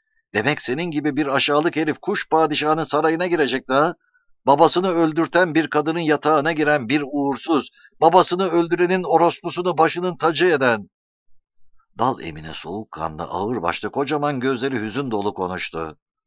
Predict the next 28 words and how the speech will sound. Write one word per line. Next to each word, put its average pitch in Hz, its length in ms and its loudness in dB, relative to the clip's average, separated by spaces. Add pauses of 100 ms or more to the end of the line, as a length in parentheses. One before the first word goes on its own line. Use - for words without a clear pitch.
(680)
"Doğru, 175 360 -2 (500)
dünya 160 320 0
alem 160 420 4
biliyor. 92 360 -2 (360)
Ben 180 160 4
koca 165 300 2
İsmail'in 156 520 0
yatağına 143 560 0
Salman'ı 139 460 0
aldım. 101 460 0 (480)
Öyle 147 240 2
yapmasaydım 135 720 2
o 139 120 -4
Mustafa'yı 139 560 -2
öldürecekti. 123 840 -2 (580)
Mustafa'yı 180 520 4
öldürtmemek 165 720 2
için 147 240 -4
kendi 151 360 0
canımı 151 440 -2
bin 160 220 -2
cehennem 151 440 -2
ateşinin 147 420 -2
içine 139 300 -2
attım. 117 420 0
Kötü 151 240 -2
mü 196 120 -4
yaptım?" 101 560 -2